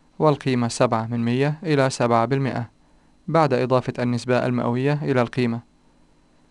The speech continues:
وبفتح المربع الحواري Format Cells واختيار لوحة المتغيرات Number، سوف نجد العديد من العلامات التي يمكننا استخدامها،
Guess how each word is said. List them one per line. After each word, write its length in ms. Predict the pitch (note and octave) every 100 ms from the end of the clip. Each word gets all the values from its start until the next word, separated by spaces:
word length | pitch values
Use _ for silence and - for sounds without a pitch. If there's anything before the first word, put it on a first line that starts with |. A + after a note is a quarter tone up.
| -
وبفتح 520 | D3+ D3 F3 F3 -
المربع 480 | C#3 B2+ B2+ B2 A2+
الحواري 520 | A#2 B2 B2 B2 A#2
Format 420 | - B2+ A#2 A#2 A2+
Cells 260 | C3+ C#3 D3 - _ _ _ - _ _ _ _ _ _ _ _ - _ _ _ _ D3+
واختيار 520 | D#3+ - C3 B2+ A#2+
لوحة 280 | B2 A#2+ B2+
المتغيرات 640 | C3 A#2+ A#2+ A#2+ A#2 A#2 -
Number، 440 | B2 C3+ D3 D3 - - _ _ _ _ _ _
سوف 280 | - E3 D3+
نجد 320 | C3+ C3 B2+
العديد 420 | A#2 A#2 A2+ C3+ D3+
من 80 |
العلامات 800 | D3+ B2+ A#2 A2+ A2 B2 D3 -
التي 340 | E3 E3 D#3 B2+
يمكننا 460 | A#2+ B2 A#2+ A#2
استخدامها، 720 | A2+ - - B2 B2+ C3 C#3+